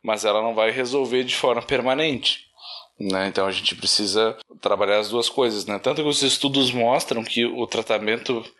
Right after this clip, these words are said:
que mais funciona em menos tempo e que o resultado dura mais tempo é o que a gente chama de tratamento combinado, né? Isso pra depressão, no caso, né? Então, assim, é, ou seja, a pessoa faz a terapia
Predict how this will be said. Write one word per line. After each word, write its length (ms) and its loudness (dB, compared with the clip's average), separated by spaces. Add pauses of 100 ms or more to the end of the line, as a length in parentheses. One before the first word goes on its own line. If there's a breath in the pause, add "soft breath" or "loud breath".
(220 loud breath)
que 140 0
mais 480 0
funciona 840 -2 (340)
em 240 0
menos 420 0
tempo 520 -2
e 120 -4
que 300 -2
o 100 -4
resultado 680 0
dura 280 -2
mais 380 0
tempo 520 -2 (420 loud breath)
é 100 2
o 40 0
que 80 -4
a 40 0
gente 180 -2
chama 180 2
de 140 -6
tratamento 500 -4
combinado, 640 -2 (320)
né? 140 0
Isso 160 -2
pra 100 -2
depressão, 540 0
no 100 -8
caso, 400 0
né? 200 -6 (180)
Então, 240 2
assim, 480 -2
é, 260 2
ou 160 -4
seja, 480 0 (340 loud breath)
a 120 0
pessoa 340 0
faz 540 2
a 80 0
terapia 720 0